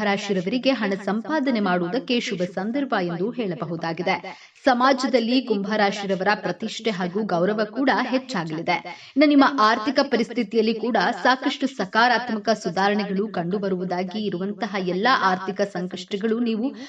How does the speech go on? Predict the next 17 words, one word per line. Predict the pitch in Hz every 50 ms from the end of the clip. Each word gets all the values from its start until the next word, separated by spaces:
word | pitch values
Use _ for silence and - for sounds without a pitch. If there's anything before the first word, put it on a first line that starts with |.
| - - 175
ದೂರ | 180 208 240 269
ಮಾಡಿಕೊಳ್ಳಬಹುದು. | 269 254 - 208 196 - - 165 156 165 160 127 165 156 170 165 - - - - -
ಉದ್ಯೋಗ | 220 254 208 240 294 302 254 285 294
ಕ್ಷೇತ್ರದಲ್ಲಿ | - - - - 254 - - 240 226 233 233 226 220
ಇರುವಂತಹ | 220 220 214 233 220 - 277 240 254 247 -
ಕುಂಭ | 240 226 220 214 254 277
ರಾಶಿಯವರು | 285 247 202 202 - - 233 214 202 190 202 233 226
ಕೂಡ | 208 - 226 233 214 180 170 - 170 175 185 - _
ತಮ್ಮ | - 302 294 311 311 294
ಕೆಲಸದ | 269 226 240 262 247 - 285 240 247 269 262 - 214
ಉತ್ತುಂಗವನ್ನ | - - - 240 247 240 240 233 220 220 220 220 220 226 240 226 220
ತಲುಪುವಂತಹ | 180 170 196 196 - 240 240 233 226 233 - 196 180 240 247 202
ಎಲ್ಲಾ | 190 185 196 214 220 262 294 320
ಸಾಧ್ಯತೆಗಳನ್ನ | 320 - 277 226 208 190 185 208 202 214 202 190 185 175 180 214
ಹೊಂದಿರ್ತಾರೆ. | 254 254 247 202 180 165 165 180 160 170 170 170 170 160 170 175 160 - _ - -
ನೀವು | 240 247 220 269 277
ಕುಟುಂಬದ | - 254 214 233 220 226 226